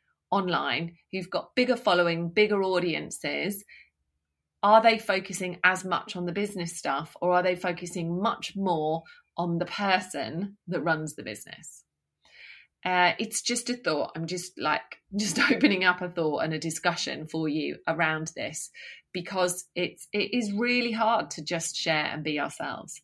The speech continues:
I know, I, you know, I have the same, same struggles. Of course I do. But what makes a great community is that person who can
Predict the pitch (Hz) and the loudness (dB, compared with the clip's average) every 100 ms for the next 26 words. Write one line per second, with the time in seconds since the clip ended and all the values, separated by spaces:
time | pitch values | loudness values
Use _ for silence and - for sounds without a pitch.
0 | _ 165 170 160 135 - - - 151 139 | _ 0 0 -2 -6 -10 -14 -6 -4 -4
1 | 131 - 156 151 - 160 175 180 - 160 | -8 -10 -4 -2 2 2 0 -4 -2 -2
2 | 156 156 _ - 165 160 185 160 151 143 | -4 -10 _ -8 -6 -4 -4 -6 -8 -6
3 | 180 175 147 139 131 - - - - - | -6 -2 -4 -4 -8 -10 -20 -20 -20 -20
4 | - - 175 - 185 190 180 - 214 - | -10 -6 -4 -4 -2 2 2 2 -4 0
5 | 151 - 170 180 180 175 - 147 - - | 0 0 -4 -2 0 -2 -4 -6 -6 -6
6 | 160 165 - - 170 165 170 165 156 - | -4 -2 -4 0 2 2 0 -6 -8 -12
7 | - - - 185 175 170 165 - _ - | -20 -20 -12 -4 0 0 -2 -10 _ -10
8 | 160 156 156 | -6 -4 -6